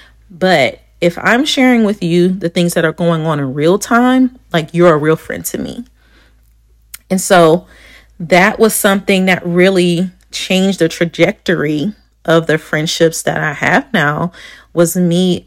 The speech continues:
taking ownership of the fact that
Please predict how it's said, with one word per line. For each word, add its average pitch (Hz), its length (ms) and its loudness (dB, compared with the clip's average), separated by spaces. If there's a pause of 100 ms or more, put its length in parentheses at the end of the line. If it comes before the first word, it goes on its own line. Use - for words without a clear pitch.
taking 165 640 -2
ownership 185 720 0
of 151 120 -4
the - 100 -4
fact 147 400 -6
that 147 360 -4